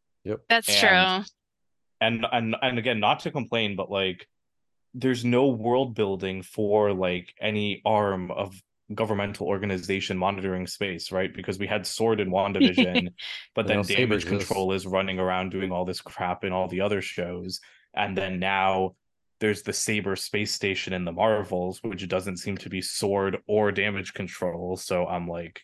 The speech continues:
Speaker 3: "Guys, wh-, what's going on here? Like, one thing, just have sword."
Speaker 2: There's a lot of agencies with acronyms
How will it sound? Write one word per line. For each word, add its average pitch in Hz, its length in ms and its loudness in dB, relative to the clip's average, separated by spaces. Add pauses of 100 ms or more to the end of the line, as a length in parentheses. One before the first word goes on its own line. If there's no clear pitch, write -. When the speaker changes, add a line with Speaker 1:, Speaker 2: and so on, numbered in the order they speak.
Speaker 3:
"Guys, 87 260 -4
wh-, 90 240 -10
what's 98 160 -4
going 90 180 -4
on 85 180 -6
here? 82 280 -12
Like, 87 200 -8
one 107 220 0
thing, - 340 -6 (360)
just - 200 -2
have 101 200 -2
sword." - 380 -2 (480)
Speaker 2:
There's 226 160 4
a 214 60 2
lot 208 280 6
of 196 80 -4
agencies 185 480 -2
with 190 120 -6
acronyms - 800 -2